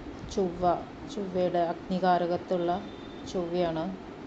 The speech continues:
അത് പിന്നെ വായുരാശിയിൽ നിൽക്കുക എന്നുള്ളതുകൊണ്ടൊക്കെ ശാസ്ത്രജ്ഞനും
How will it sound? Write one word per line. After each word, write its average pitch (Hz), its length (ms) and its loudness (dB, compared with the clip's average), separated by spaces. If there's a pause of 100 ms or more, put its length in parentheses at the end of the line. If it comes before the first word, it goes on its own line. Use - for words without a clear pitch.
(640)
അത് 185 180 -4
പിന്നെ 180 200 -4
വായുരാശിയിൽ 170 800 2
നിൽക്കുക 175 280 2
എന്നുള്ളതുകൊണ്ടൊക്കെ 170 720 0 (1400)
ശാസ്ത്രജ്ഞനും 170 760 -4